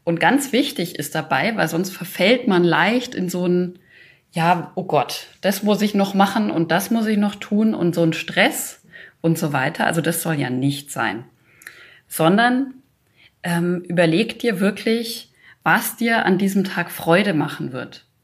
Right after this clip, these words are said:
Wie könnte der Tag laufen, so dass ich am Ende des Tages sagen kann, dass er genauso war, wie ich ihn brauche?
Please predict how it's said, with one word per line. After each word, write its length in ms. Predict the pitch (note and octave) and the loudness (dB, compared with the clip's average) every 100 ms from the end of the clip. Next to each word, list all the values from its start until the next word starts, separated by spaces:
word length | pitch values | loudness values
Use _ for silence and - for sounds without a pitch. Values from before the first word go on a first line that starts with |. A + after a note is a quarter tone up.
| _ _ _ _ _ _ _ | _ _ _ _ _ _ _
Wie 340 | E3 G#3+ C#4+ C#4+ | 0 4 4 4
könnte 340 | G3+ G3 G3 | 0 0 0
der 180 | E3+ D#3 | -2 -4
Tag 280 | D3+ C#3+ C#3 | -4 -8 -6
laufen, 840 | C3 C#3+ A3+ - C4 C4+ C#4+ - _ | -2 0 0 -2 -4 -4 -6 -10 _
so 160 | - F3 | -8 -4
dass 220 | F3 F3 | -2 -2
ich 120 | E3+ | -2
am 100 | D3+ | 0
Ende 300 | - F#3 C#4 | 2 4 4
des 160 | A#3+ - | 2 0
Tages 400 | G#3+ G#3 G#3+ - | 0 0 -2 -4
sagen 280 | F3+ F#3 | -2 -2
kann, 340 | F#3+ F3 F3 - - - - _ _ | -4 -2 -2 -6 -16 -20 -20 _ _
dass 240 | - F3 - | -2 -2 0
er 120 | E3 | -2
genauso 640 | D#3 D3 D3 F#3+ A3 E3 | 0 4 4 4 2 0
war, 300 | D3 D#3 F3 | 2 2 2
wie 80 | F3+ | -2
ich 200 | E3+ E3 | -4 -4
ihn 140 | D#3+ | -4
brauche? 600 | D#3 - C3+ C#3+ - - | -4 0 0 0 -6 -10